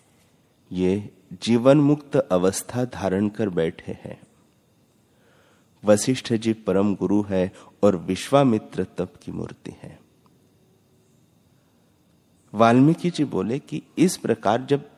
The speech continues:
सिद्ध कह चुके, तब वे फूलों की वर्षा करने लगे। जैसे हिमालय पर्वत पर बर्फ की वर्षा होती है और वह बर्फ से परिपूर्ण हो जाता है, वैसे ही वशिष्ठ जी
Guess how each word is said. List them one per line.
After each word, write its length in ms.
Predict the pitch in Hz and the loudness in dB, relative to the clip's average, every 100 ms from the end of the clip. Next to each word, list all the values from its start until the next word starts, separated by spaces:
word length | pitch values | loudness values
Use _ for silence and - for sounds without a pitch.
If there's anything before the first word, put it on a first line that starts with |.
| _ | _
सिद्ध 460 | - - 139 127 117 | -8 -4 -4 -4 -8
कह 140 | - | -6
चुके, 580 | 87 - 107 101 92 98 - _ _ _ _ _ _ | -8 -6 -8 -6 -8 -10 -16 _ _ _ _ _ _
तब 120 | 147 | 2
वे 220 | 143 147 147 | 2 0 -2
फूलों 460 | - 110 113 143 | -2 0 4 2
की 180 | 143 117 | 2 -4
वर्षा 440 | 92 92 92 104 | -2 -4 -4 -6
करने 400 | 98 - 90 85 | -6 -8 -10 -10
लगे। 360 | 92 - - - _ _ _ _ _ _ _ _ _ _ _ _ _ _ 101 | -12 -16 -20 -20 _ _ _ _ _ _ _ _ _ _ _ _ _ _ 0
जैसे 300 | 117 120 147 | 2 2 0
हिमालय 560 | 113 104 107 113 147 | 0 2 4 4 2
पर्वत 560 | 151 113 104 104 - - | 2 0 0 -2 -4 -4
पर 120 | 127 | -2
बर्फ 460 | 127 95 120 - - | -2 0 0 -2 -8
की 100 | 113 | -8
वर्षा 420 | 92 90 - 95 | -4 -4 -4 -6
होती 360 | 92 90 - 107 | -6 -8 -6 -2
है 280 | 95 90 - - - | -2 -2 -6 -16 2
और 200 | 101 95 - | 2 2 -2
वह 280 | 95 110 110 | -4 -4 -4
बर्फ 400 | 95 92 104 - | -2 0 -2 -6
से 200 | - 117 _ - | -8 -8 _ -4
परिपूर्ण 540 | 101 104 - 151 165 | -4 -2 2 4 4
हो 240 | 143 113 | 2 -2
जाता 380 | 90 87 - 95 | -4 -4 -4 -4
है, 300 | 95 101 120 - - _ | -2 -2 -2 -6 -20 _
वैसे 400 | 95 101 101 - | 0 2 2 -2
ही 200 | 120 110 | -6 -6
वशिष्ठ 640 | 101 - 95 - - - 101 | -6 -2 -2 -2 -6 -6 -8
जी 320 | 87 85 85 | -6 -8 -10